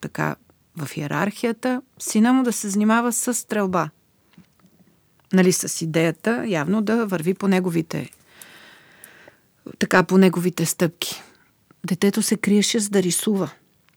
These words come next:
Той рисуваше изключително този тип комикси, много интересно. Ама така хубаво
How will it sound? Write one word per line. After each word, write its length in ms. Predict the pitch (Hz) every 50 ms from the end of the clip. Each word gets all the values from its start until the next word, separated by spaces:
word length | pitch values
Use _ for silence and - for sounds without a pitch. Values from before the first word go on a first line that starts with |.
| _ _ _
Той 180 | - 226 233 254
рисуваше 520 | 226 208 - - 240 233 240 233 - -
изключително 840 | 220 - - - 208 - - 226 220 - 233 233 233 233 233 220 220
този 240 | 208 - - 220 214
тип 220 | 208 - - - - _ _ -
комикси, 960 | - 202 214 214 214 208 202 - - - - - 220 214 214 208 214 214 214 202
много 340 | 185 202 220 233 214 214 208
интересно. 560 | 202 185 - 175 156 156 156 - - - 170 - _ _ _ _ _ - - - - - - - _ _ -
Ама 260 | - 208 202 202 190
така 420 | - _ _ 202 190 - - 180
хубаво 760 | 175 - - 240 226 233 240 226 220 220 226 226 208 - -